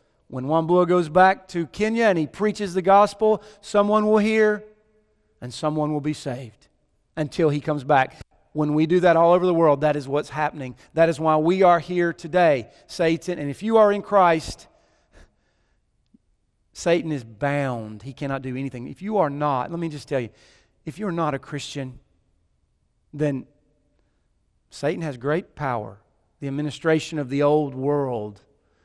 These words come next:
great power and authority over you because of sin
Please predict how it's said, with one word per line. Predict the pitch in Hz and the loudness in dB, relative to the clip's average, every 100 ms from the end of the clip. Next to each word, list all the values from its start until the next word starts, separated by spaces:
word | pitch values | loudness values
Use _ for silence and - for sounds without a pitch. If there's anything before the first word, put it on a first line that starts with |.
| _ _ _ _ | _ _ _ _
great | 127 160 175 | 0 0 0
power | 180 156 139 120 | 0 2 2 0
and | 123 | -6
authority | 117 - 156 147 135 123 123 120 | -12 -8 -2 0 -2 -6 -10 -8
over | 135 139 127 | -6 -6 -8
you | 127 127 | -8 -10
because | 120 120 139 131 | -10 -8 -4 -4
of | 123 | -6
sin | - - - 175 131 120 | -16 -14 -4 -4 -4 -6